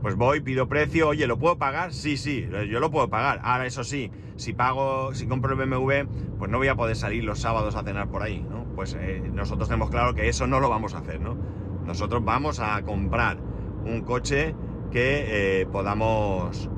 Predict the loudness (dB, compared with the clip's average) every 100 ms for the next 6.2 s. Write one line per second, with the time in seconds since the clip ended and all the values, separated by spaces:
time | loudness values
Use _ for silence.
0 | -6 -6 -4 -2 0 2 2 2 2 2
1 | 2 2 2 2 2 2 0 -4 -6 -4
2 | 0 0 0 -2 -2 -2 -2 -2 -4 -4
3 | -4 -4 -2 2 2 2 -2 -2 -2 -2
4 | -2 -4 -4 -2 0 0 0 0 -2 -2
5 | -2 -2 -2 -2 0 -2 -2 -4 -2 -2
6 | -2